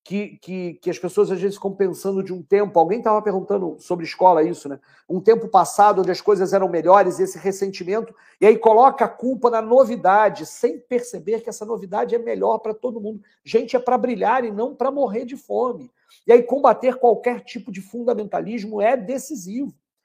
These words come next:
E a gente tá ainda diante de um, de perigos muito grandes, né? Ou seja, a gente tem que derrotar o bolsonarismo no mundo das ideias, disputando a hegemonia,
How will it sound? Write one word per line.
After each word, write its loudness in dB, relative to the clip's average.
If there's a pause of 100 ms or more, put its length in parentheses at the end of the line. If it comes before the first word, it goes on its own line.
(360)
E 4
a 4
gente -2
tá 6
ainda 2
diante -8
de -12
um, -12 (800)
de -16
perigos -2
muito -10
grandes, -6 (400)
né? 0 (140)
Ou -10
seja, -4
a -2
gente -4
tem 2
que -2
derrotar 6
o 4
bolsonarismo -2
no -6
mundo -8
das 2
ideias, -2
disputando -6
a -2
hegemonia, -4